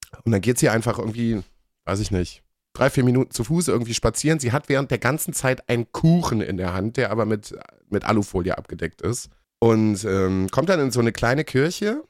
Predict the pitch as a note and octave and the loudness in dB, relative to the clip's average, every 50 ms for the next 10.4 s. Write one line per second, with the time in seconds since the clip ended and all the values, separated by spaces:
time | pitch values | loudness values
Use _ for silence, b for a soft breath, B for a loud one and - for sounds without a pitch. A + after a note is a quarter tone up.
0 | _ _ _ _ _ _ _ A2 - - B2 A#2 A2+ A#2 G#2 A2+ A2 G#2+ - - | _ _ _ _ _ _ _ -12 -6 -4 -2 -2 -2 0 0 0 -2 -2 -2 -2
1 | - G#2 B2 D3+ E3+ D3+ - D3 C#3+ D#3 E3 F3 F3+ F3 - A#2 C#3 D3+ D#3 D#3 | 0 2 2 2 0 0 -2 -2 0 0 0 -2 -2 -4 -4 -4 -4 -4 -4 -6
2 | C#3+ - D3+ D3 D#3 E3+ F3 F#3 E3+ - - - _ _ _ _ - A#2+ - - | -8 -8 -8 -4 -2 0 0 -2 -2 -6 -14 -20 _ _ _ _ -4 -4 -4 -2
3 | - D#3+ D#3+ - - - D#3+ - - C#3+ C3 C3+ C3+ C3+ - - B2+ B2 - - | -2 -4 -4 -2 -4 -4 -4 -2 0 0 0 2 0 -2 -2 -2 -4 -4 -4 -2
4 | - - G#2 F#2+ A2 B2+ C3 B2+ A#2+ A2 A2+ A#2 A2+ G#2 F2+ E2 D#2+ - - - | 0 0 0 2 0 0 2 2 2 2 2 2 2 0 -2 -4 -6 -8 -10 -12
5 | - _ - - A2 A2+ - - - - F#3 F3+ G3 E3+ - - C3+ A#2+ - - | -14 _ -2 0 0 0 0 -2 -2 -2 0 2 2 2 2 2 2 0 0 0
6 | A#2 A#2+ A#2+ B2 - B2+ B2 C3+ D3 C3+ C3 C3+ B2 B2+ C#3+ D#3 F3+ G3+ A3 - | 0 -2 -2 -2 -2 -2 -2 0 -2 0 0 2 2 2 2 2 0 -2 -4 -6
7 | - - - _ _ _ _ _ _ - G2 G#2 A2 - - A#2 G#2 G#2 G2 G2 | -10 -12 -14 _ _ _ _ _ _ -2 0 0 0 0 -4 -6 -6 -4 -2 -2
8 | F#2+ F#2+ - - - F2+ - - - A2 G#2 A2 G#2+ G2+ - - _ _ _ _ | -4 -4 -8 -12 -12 -12 -12 -8 -6 -6 -4 -4 -6 -6 -8 -12 _ _ _ _
9 | _ _ - F#2+ C2+ - - E2+ _ _ - F2 G2+ B2+ E3+ F#3 D3+ G2 F2+ F2 | _ _ -10 -10 -10 -10 -16 -20 _ _ -8 -4 -4 -2 0 0 0 0 0 0
10 | E2 - - E2+ F2 E2+ E2+ E2+ | -2 -6 -8 -6 -6 -6 -6 -8